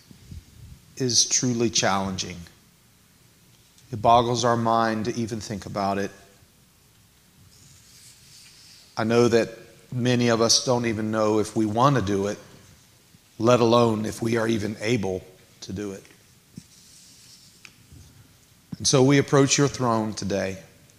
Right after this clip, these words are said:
<clears throat> We recognize, O Lord, that we are imperfect people, that we are weak, that we make mistakes ourselves.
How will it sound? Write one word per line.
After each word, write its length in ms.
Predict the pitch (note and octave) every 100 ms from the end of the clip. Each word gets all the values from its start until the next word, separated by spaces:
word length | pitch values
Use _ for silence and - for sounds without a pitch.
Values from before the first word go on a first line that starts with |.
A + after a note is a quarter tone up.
| -
<clears throat> 60 | - - D#3+ C#3+ - - - _ _ _ - _ - _ _ - - - -
We 180 | A2 C3
recognize, 720 | B2 A#2+ A#2 G#2 A2 A2 G#2+
O 60 |
Lord, 380 | G#2+ G#2 G#2+ G2+
that 160 | G#2+ - - - - - - -
we 160 | A#2+
are 120 | B2
imperfect 580 | A2+ G2+ C3 - B2 -
people, 420 | B2+ B2 C3+ D#3+ - - _ _
that 180 | A#2+ -
we 140 | G#2+
are 140 | G#2+ F#2+
weak, 640 | G2+ A#2 C#3+ - - - - - - - - - - - - - - - _ - - - -
that 100 | A#2
we 100 | A2+
make 260 | B2 B2+ B2
mistakes 520 | A#2 - B2 B2+ -
ourselves. 760 | A2+ - A#2 A#2+ C3+ - -